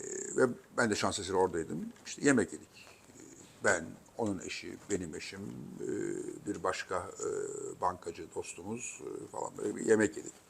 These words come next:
Orada bu büyükelçi ve eski,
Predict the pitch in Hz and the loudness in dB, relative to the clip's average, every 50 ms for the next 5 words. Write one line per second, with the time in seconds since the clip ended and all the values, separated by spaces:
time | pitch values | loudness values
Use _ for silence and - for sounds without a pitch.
0 | - - - - - - - - - - - - - - - _ _ _ _ - | -20 -20 -20 -20 -20 -20 -20 -20 -20 -20 -20 -20 -20 -20 -20 _ _ _ _ -20
1 | - - - - - - - - - 175 185 180 156 131 135 147 175 185 - - | -20 -20 -20 -20 -20 -20 2 10 12 12 12 12 12 12 12 12 12 8 4 0
2 | - - - - - - - - - - 151 151 139 123 117 113 107 - - 95 | -8 -18 -20 -20 -20 -20 -20 -16 4 8 8 10 10 12 10 10 10 10 8 8
3 | 90 87 - - 110 117 127 135 - - - - - - - - _ - _ - | 8 8 2 2 2 4 4 4 0 -4 -10 -20 -20 -20 -20 -20 _ -20 _ -14
4 | - 110 107 104 - - - - 120 113 113 - - | -6 -2 -2 0 0 0 4 6 8 8 8 6 4